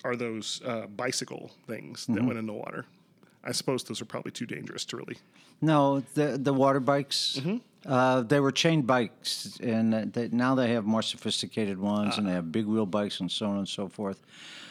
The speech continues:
Speaker 2: But there's, uh, there's so much traffic on the lake that, uh, I feel uncomfortable with them.
Speaker 1: Sure. That makes sense.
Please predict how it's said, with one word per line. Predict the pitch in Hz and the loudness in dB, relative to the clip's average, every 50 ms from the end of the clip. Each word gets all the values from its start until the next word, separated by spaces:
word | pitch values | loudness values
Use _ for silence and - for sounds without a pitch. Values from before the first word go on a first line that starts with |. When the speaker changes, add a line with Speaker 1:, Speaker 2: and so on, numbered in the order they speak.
| - - - - _ _ _ - - | -20 -20 -20 -20 _ _ _ -4 0
Speaker 2:
But | 131 127 | 0 2
there's, | - 147 139 123 - - - - - - - - | 2 2 0 0 0 -2 -4 -8 -12 -16 -8 -4
uh, | 123 123 123 123 120 117 120 117 110 107 110 113 110 - - - - - - - - - 69 - - - - | -2 0 0 2 2 0 0 0 -2 -4 -8 -12 -16 -18 -20 -18 -18 -18 -18 -16 -16 -18 -18 -16 -16 -12 -6
there's | - 131 123 | -4 -2 0
so | - - 156 | 2 2 4
much | 151 151 - - | 4 2 2 2
traffic | - 139 127 117 - 131 107 - | 2 2 2 2 0 -2 -2 0
on | 117 110 | 2 2
the | 104 98 | 2 0
lake | 95 95 95 104 110 - - - - _ _ _ _ _ _ _ _ _ _ _ _ _ _ _ _ _ _ | 0 -2 -2 -4 -6 -10 -16 -20 -20 _ _ _ _ _ _ _ _ _ _ _ _ _ _ _ _ _ _
that, | - 110 104 101 101 101 95 - | -6 -4 -2 -2 -2 -4 -4 -4
uh, | 113 104 101 95 - | -2 -2 -2 -4 -6
I | - 101 98 | -8 -8 -6
feel | - - 135 117 110 | -4 -2 0 0 0
uncomfortable | 104 - - 107 98 - - 110 95 92 98 | 0 0 -2 -4 -4 -4 -6 -8 -8 -8 -8
with | 98 101 - | -10 -10 -12
them. | - - - 113 - _ _ _ - | -12 -12 -12 -14 -16 _ _ _ -14
Speaker 1:
Sure. | - - - - - - _ _ _ _ _ _ _ _ _ _ - | -12 -10 -10 -12 -14 -18 _ _ _ _ _ _ _ _ _ _ -8
That | 208 254 269 | -8 -6 -6
makes | - - - - | -8 -8 -8 -10
sense. | - - - - - - | -10 -10 -10 -12 -12 -12